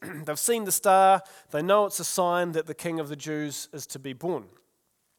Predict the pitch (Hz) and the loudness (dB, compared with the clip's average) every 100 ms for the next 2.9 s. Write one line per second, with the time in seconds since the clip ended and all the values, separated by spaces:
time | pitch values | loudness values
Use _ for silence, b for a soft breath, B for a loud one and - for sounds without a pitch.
0 | - - 185 160 147 185 208 175 185 175 | -18 -10 -2 -2 0 -4 -4 0 0 0
1 | - 180 - 170 180 175 151 165 - 147 | -4 -4 -4 -4 -4 -6 -2 -4 -2 -6
2 | 139 - 156 135 120 156 - - | -6 -8 -8 -8 -6 -8 -10 -20